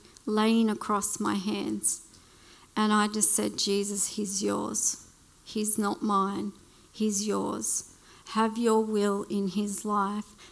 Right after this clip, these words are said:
and help me get through whatever it is I have to get through.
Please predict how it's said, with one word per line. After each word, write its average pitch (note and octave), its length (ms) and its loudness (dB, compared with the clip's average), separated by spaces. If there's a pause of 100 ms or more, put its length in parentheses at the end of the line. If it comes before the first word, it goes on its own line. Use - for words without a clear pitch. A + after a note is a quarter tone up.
and F#3+ 180 0
help G#3 280 0
me G#3+ 120 0
get G3+ 260 -6
through G3 500 -4 (260)
whatever G3+ 460 2
it G3+ 100 -2
is G#3 180 0
I G3+ 160 -2
have G3 260 -4
to G#3 100 0
get - 260 -6
through. - 400 -6